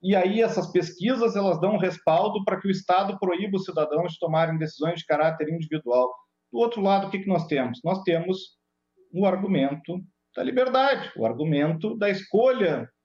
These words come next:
do indivíduo. Quem é o Estado, seja lá de que país, brasileiro ou de outro país, para definir se uma pessoa deve ou não ter lá na sua casa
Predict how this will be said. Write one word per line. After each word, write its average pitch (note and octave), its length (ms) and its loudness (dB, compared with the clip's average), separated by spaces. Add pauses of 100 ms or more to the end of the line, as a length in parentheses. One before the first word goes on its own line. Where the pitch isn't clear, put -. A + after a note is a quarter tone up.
(100)
do C3 180 -2
indivíduo. F#3 760 0 (840)
Quem D4+ 360 0
é C4+ 140 4
o C4 100 0
Estado, F#3 800 0 (480)
seja F#3+ 280 0
lá D#3+ 180 4
de E3 160 -6
que - 80 -20
país, C#3 420 0
brasileiro A#2+ 640 -2
ou C#3 200 -4
de B2+ 80 -8
outro D3 140 -8
país, F#3 200 0 (840)
para G#3 140 2
definir G3 800 0 (100)
se - 240 -6
uma G3+ 220 2
pessoa F#3+ 720 0 (240)
deve G3 580 0
ou G#3+ 220 2
não G3 340 2
ter F3 240 0
lá D3+ 140 2
na - 120 -4
sua - 180 -6
casa F3+ 560 0